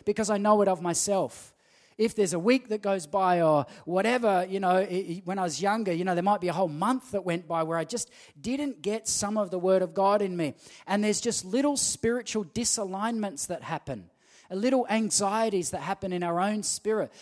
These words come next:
that don't bring peace. And when our words come out, they're not, they're not, they're not attached to peace. Why? Because we haven't got the Word of God in us.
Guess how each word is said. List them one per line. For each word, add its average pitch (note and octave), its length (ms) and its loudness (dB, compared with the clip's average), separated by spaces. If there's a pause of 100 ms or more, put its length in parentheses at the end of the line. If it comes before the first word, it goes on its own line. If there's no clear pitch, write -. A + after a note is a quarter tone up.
(120)
that F3+ 180 -6
don't A#3+ 320 0
bring A3 260 -6
peace. G#3 340 -6
And F3 100 -8
when G3 140 -4
our F#3 100 -4
words A3+ 380 2
come F#3+ 200 -6
out, F#3+ 160 -4
they're F3 120 -2
not, G#3+ 260 -2 (200)
they're F3+ 100 0
not, A3 340 -2 (140)
they're F3+ 100 -4
not A3 140 -2
attached - 460 -8
to E3+ 100 -10
peace. A3 360 -6
Why? F#3+ 220 -4
Because G3+ 300 -6
we F#3+ 80 -6
haven't G#3+ 220 -6
got G3+ 180 -4
the F3 80 -2
Word G3 400 -4
of D#3 120 -10
God F3+ 280 -4
in E3 100 -6
us. B2 240 -6